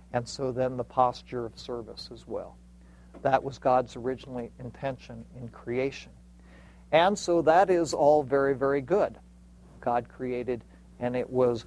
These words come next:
very good. Um, uh, me'a tov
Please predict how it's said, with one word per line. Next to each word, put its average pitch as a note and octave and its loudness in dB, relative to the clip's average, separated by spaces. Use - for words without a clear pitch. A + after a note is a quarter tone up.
very A#2 0
good. G#2+ -6
Um, A2+ -6
uh, A2 -14
me'a C3 4
tov B2+ -2